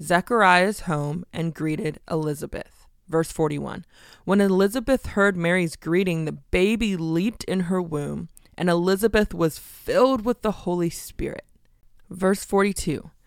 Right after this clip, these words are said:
In a loud voice she exclaimed, "Blessed are you among women, and blessed is the child you will bear.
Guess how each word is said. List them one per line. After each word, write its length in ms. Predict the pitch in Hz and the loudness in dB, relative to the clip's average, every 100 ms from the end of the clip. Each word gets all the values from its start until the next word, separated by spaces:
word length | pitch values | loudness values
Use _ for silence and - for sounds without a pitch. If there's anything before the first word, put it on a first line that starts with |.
| _ _ - | _ _ 0
In 120 | 196 | 2
a 80 | 202 | 4
loud 380 | 202 202 247 | 6 6 4
voice 300 | 185 196 208 | 4 2 2
she 200 | - 190 | 0 -2
exclaimed, 640 | 196 - - 170 170 175 - _ _ _ | -2 -4 -4 -2 -2 -4 -8 _ _ _
"Blessed 600 | - 190 208 254 - - - | -6 0 2 2 0 -14 -2
are 240 | - 240 | 2 4
you 400 | 214 190 220 233 - | 4 2 2 2 2
among 640 | 208 196 196 214 220 202 | 2 2 2 2 0 -2
women, 560 | 175 180 170 160 196 175 _ _ | -2 0 0 -4 -8 -14 _ _
and 260 | - 190 165 | -2 -2 0
blessed 560 | 185 190 233 - - - _ _ | 2 2 2 -2 -12 -14 _ _
is 200 | 185 196 | 0 0
the 120 | - 175 | 0 -6
child 720 | - - 185 190 202 202 196 _ _ | -6 0 2 4 2 0 -4 _ _
you 460 | 165 185 185 185 180 _ - | -2 2 2 2 -2 _ -6
will 200 | 165 160 | -4 -4
bear. 480 | - - - - | -4 -6 -6 -12